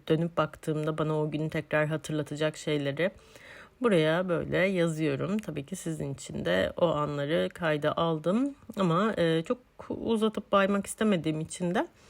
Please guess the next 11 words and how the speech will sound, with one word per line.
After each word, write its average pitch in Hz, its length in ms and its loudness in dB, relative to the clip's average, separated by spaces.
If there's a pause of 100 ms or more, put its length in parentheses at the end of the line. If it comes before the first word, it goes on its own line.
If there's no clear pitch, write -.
(400)
hızlıca 220 400 4
geçtim. 190 500 0 (1900)
Şimdi 185 260 2
bakın, 156 340 0 (840)
bu 196 140 4
broşür. 160 580 0 (800)
Bu 190 100 0
broşürü 175 600 2
Sümela'da 170 560 2
aldık 151 680 0
ve, 175 240 2